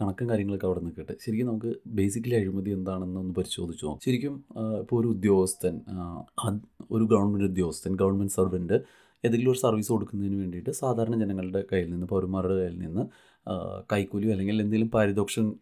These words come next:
പാരിതോഷികങ്ങളോ ആവശ്യപ്പെട്ട് കഴിഞ്ഞാൽ നമുക്കതിനെ അഴിമതി, ആ, എന്ന് മനസ്സിലാക്കാം. പക്ഷേ ഈ അഴിമതി, ആ, എനിക്ക് തോന്നുന്നു പൊതുവിൽ, ആ, ഇന്ത്യയിൽ ജീവിച്ചിട്ടുള്ള ഒട്ടുമിക്ക ആൾക്കാരും അവരുടെ ജീവിതത്തിൽ ഒരിക്കലെങ്കിലും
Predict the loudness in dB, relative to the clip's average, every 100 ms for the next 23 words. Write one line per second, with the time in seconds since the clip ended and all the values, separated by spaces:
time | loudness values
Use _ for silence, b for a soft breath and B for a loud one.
0 | _ 0 0 0 -2 -4 -4 -4 -2 -2
1 | -4 -4 -6 -4 -2 -2 -2 -4 -2 -2
2 | 0 0 0 -2 0 -2 -4 _ -4 -2
3 | -2 0 0 -2 -6 -10 -10 -16 -20 -20
4 | _ -2 4 6 6 2 -2 -2 -4 -6
5 | -2 -2 0 -2 2 2 2 0 -2 -2
6 | 0 2 4 2 -4 _ -10 -8 -6 -4
7 | -2 -2 0 -2 0 2 2 0 -2 -2
8 | 0 -2 0 0 0 0 -2 -2 -4 -4
9 | -2 -2 -2 -4 -2 -2 -4